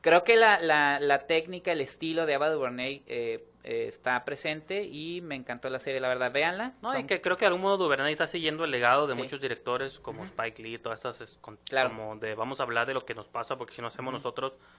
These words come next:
Speaker 2: Barry Jenkins también hace mucho de eso, pues, en sus películas
Speaker 1: Ah, de
Speaker 2: como
Speaker 1: hecho, uno de los actores que aparecen en, eh, ay, la película que ganó el Oscar.
Speaker 2: La de Moonlight.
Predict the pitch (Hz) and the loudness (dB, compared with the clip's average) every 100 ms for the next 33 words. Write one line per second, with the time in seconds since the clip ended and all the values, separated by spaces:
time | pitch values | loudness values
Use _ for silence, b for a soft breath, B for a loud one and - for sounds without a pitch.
0 | _ 151 165 160 165 170 160 131 135 135 | _ 6 6 2 -2 -4 -4 -2 -2 -4
1 | 131 127 131 170 - - 123 123 - 117 | -6 -10 -8 -8 -10 -10 -12 -12 -10 -10
2 | 120 135 - 185 208 208 254 226 220 226 | -6 -4 4 6 6 4 2 2 0 2
3 | 175 160 151 165 180 - 170 143 139 170 | 2 0 0 0 0 -2 -2 0 0 -4
4 | 165 151 131 139 135 131 131 123 117 110 | -8 -8 -6 -6 -6 -8 -12 -14 -14 -16
5 | 113 110 110 - 123 117 113 110 110 110 | -16 -20 -20 -18 -16 -14 -14 -16 -18 -18
6 | - - - - - - _ _ _ _ | -20 -20 -20 -20 -20 -20 _ _ _ _
7 | _ _ _ _ - 143 151 151 147 185 | _ _ _ _ -4 -2 0 -4 -8 -6
8 | 185 185 165 135 135 139 143 147 120 110 | -6 -6 -12 -8 -6 -6 -8 -10 -12 -12
9 | _ b b b 127 110 113 135 120 | _ b b b -12 -10 -8 -6 -6